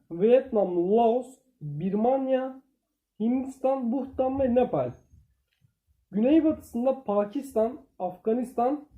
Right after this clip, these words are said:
Tacikistan, Kırgızistan ve Kazakistan ile komşudur. En çok ziyaret alan şehirler şunlardır: Pekin, Hong Kong, Şangay.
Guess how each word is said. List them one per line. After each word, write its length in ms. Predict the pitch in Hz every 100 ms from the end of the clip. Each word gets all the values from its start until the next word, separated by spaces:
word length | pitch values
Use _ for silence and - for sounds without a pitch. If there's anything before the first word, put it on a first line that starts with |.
| -
Tacikistan, 880 | 196 196 196 220 240 - 254 294 - _ -
Kırgızistan 840 | - 247 220 247 262 - 262 262
ve 220 | 277 277 -
Kazakistan 720 | 220 220 277 254 - 190 165
ile 160 | 156
komşudur. 480 | 156 147 135 143 139 - _ _ _ _ _ _ - _ _ _ -
En 200 | 302 370
çok 240 | 294 247
ziyaret 420 | 185 226 240 262 247
alan 220 | 226 240
şehirler 420 | 208 202 208 247
şunlardır: 540 | - 196 202 185 139 131 - - - - - - 269
Pekin, 420 | - 214 214 208 _ _ _ _ -
Hong 300 | 240 247 240
Kong, 240 | 208 247 - -
Şangay. 640 | - - 226 190 135 117